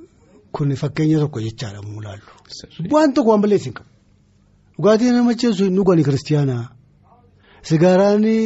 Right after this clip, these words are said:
Speaker 1: wanta xuraadha hin xuuxu jechuusaa irraan kan ka'u of gidduutii baasanii, baasuu duwwaa miti. Mana hidhaa akka inni galu akka wanjalanyaatti lakkaa'ame. Sababii amantii isaatiif jechaadha.
Speaker 2: Eeyi.
Speaker 1: Sababii amantiitiif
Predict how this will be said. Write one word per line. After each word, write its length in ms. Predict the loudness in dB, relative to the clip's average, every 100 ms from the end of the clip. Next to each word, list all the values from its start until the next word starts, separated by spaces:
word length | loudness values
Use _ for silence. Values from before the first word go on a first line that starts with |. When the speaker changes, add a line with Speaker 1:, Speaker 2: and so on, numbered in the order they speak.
| -2 -4 -4 -2
Speaker 1:
wanta 220 | -2 -4
xuraadha 400 | -4 -2 -2 -4
hin 320 | -6 -4 -2
xuuxu 420 | 0 -2 -2 -8 -8
jechuusaa 380 | -8 -6 -2 -2
irraan 160 | -2 -2
kan 140 | -2
ka'u 220 | 0 0 -2 -8 _ _ _ _ _ _ _ _ _ _ _ -10
of 160 | -8
gidduutii 420 | -8 -4 -2 0
baasanii, 460 | 0 0 0 0 0
baasuu 340 | 0 0 0
duwwaa 240 | 0 2 2
miti. 240 | 0 -4 -12 -18 _ _ _ -6
Mana 300 | 0 2 2
hidhaa 240 | 2 0 -4
akka 120 | -6
inni 140 | -6
galu 180 | -8 -10
akka 180 | -10 -8
wanjalanyaatti 600 | -8 -8 -12 -14 -18 -20
lakkaa'ame. 440 | -20 -20 -20 -20 _ _ _ _ _ _ _ _ -16
Sababii 280 | -8 -4 -4
amantii 260 | -4 -6
isaatiif 300 | -6 -6 -4
jechaadha. 440 | -4 -4 -6 -12 -16 -20 -14
Speaker 2:
Eeyi. 320 | -12 -14 -16 _ _ _ _ _ -10
Speaker 1:
Sababii 300 | -4 0 0
amantiitiif 500 | 0 0 -2 -2